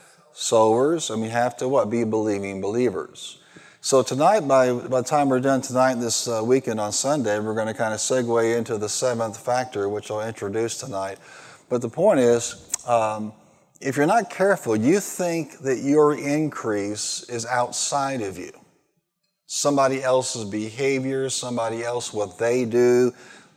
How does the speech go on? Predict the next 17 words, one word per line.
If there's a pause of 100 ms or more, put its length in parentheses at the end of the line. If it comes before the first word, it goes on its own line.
somebody
else
that
you're
dependent
upon. (300)
And
the
fact
is,
supernatural
increase
is
not
outside
of
you,